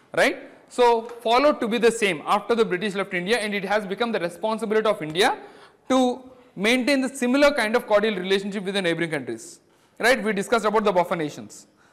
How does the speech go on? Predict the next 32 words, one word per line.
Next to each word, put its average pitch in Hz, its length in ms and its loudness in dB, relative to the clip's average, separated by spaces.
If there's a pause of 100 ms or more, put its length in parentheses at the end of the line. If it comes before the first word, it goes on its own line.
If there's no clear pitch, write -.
(120)
right? - 500 -2
The 180 80 4
buffer 180 300 2
nations 240 300 0
are 240 80 2
maintained 202 460 -2
by 226 80 4
the 196 120 2
British 170 420 -2 (220)
and 214 140 0
it 233 160 -4
continued 240 520 -2
by 240 100 4
India, 147 460 -2 (680)
right? 196 260 2 (560)
And 220 160 -2
the 226 60 -2
next 233 180 0
one, 180 160 -2
after 214 280 0
the 226 80 -2
independence 220 460 -2
movement, 175 440 -4 (220)
the 175 80 -2
most 285 280 2
important 233 480 0
policy 214 320 2
is 214 80 -4
the 214 80 -2
non-alignment 190 840 0
movement, 156 440 -8 (1120)
right? 180 320 2